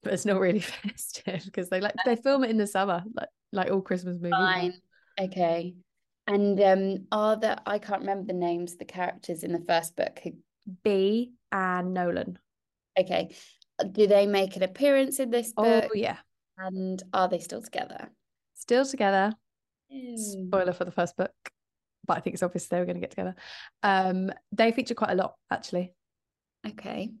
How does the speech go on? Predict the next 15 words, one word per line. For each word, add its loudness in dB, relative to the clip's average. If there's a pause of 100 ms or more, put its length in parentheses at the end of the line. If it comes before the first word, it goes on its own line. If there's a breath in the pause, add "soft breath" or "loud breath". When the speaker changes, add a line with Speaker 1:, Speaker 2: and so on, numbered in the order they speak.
(100)
Speaker 1:
Yeah. -8
Speaker 2:
Interesting. -6 (120)
Speaker 1:
And, 2
like, 0
the -4
makeup -4
artist -4
on -2
the -4
wardrobe -2
people -6
and, -2
like, -6
the -2
producer, -4